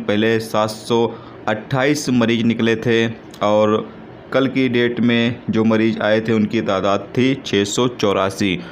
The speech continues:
तो ऐसे में अभी सऊदी का जो पब्लिक सिक्योरिटी है उनकी तरफ से एक वीडियो क्लिप जारी की गई है,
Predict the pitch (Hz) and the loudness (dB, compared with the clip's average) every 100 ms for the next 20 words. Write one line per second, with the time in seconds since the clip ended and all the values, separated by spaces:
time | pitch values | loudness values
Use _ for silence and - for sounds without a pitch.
0 | - - - 120 123 117 113 135 139 135 | -18 -20 -2 0 2 0 0 0 2 4
1 | 135 131 - 107 107 123 123 120 - - | 4 2 0 -2 2 2 0 -2 -12 -20
2 | - - 123 127 143 135 127 113 120 113 | -16 -4 0 2 2 2 2 2 2 2
3 | 110 117 123 - 113 113 110 120 117 113 | 0 2 0 0 -2 0 0 2 2 2
4 | 113 110 117 - 107 120 104 113 107 104 | 2 0 -2 -2 -2 -2 0 0 0 0
5 | 110 117 113 117 104 107 107 107 110 107 | 2 2 0 0 2 2 2 0 0 0
6 | 107 107 110 | 2 2 2